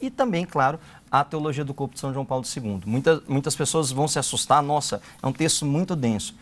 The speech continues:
Por isso nós do Instituto Sussum Corda temos uma missão chamada Decor Brasília, T H E C O R Brasília, onde nós trazemos numa linguagem mais simples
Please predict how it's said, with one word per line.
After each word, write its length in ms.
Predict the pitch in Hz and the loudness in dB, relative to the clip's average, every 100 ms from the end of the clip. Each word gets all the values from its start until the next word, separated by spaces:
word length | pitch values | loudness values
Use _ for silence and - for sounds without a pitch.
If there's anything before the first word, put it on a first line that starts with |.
| - - | -20 -8
Por 80 | 131 | -2
isso 220 | 151 - | 0 0
nós 240 | 165 156 135 | 2 0 0
do 100 | 139 | -2
Instituto 380 | 139 135 131 | -2 -4 -6
Sussum 260 | - 127 139 | -6 -6 -6
Corda 320 | - 127 135 | 0 0 0
temos 240 | 131 131 123 | -2 -2 0
uma 80 | |
missão 400 | 139 143 - 135 | 0 0 0 -2
chamada 420 | 175 139 123 117 117 | -2 -2 0 2 0
Decor 380 | 120 - 135 | -2 2 2
Brasília, 560 | 135 113 92 107 135 151 - - | 2 0 0 -2 -2 -4 -10 -4
T 80 | 139 | 0
H 320 | 123 117 101 | 2 2 0
E 200 | 107 151 - - | -2 -4 -8 -18
C 340 | - - - 143 | -6 -2 0 2
O 140 | 120 | 4
R 380 | 110 135 143 151 - - | 4 0 0 -6 -10 -2
Brasília, 640 | 101 107 95 110 131 175 - - - - | 0 2 0 0 0 -2 -6 -16 -20 -4
onde 200 | 131 143 | -2 0
nós 440 | 147 147 160 - - - | 2 2 2 -2 -8 0
trazemos 440 | 156 139 151 131 | 2 2 0 0
numa 100 | 147 | 0
linguagem 400 | 147 135 131 123 | 2 2 2 0
mais 240 | 123 139 | 0 0
simples 720 | - - 135 156 185 180 - | 2 2 0 0 -2 -2 -2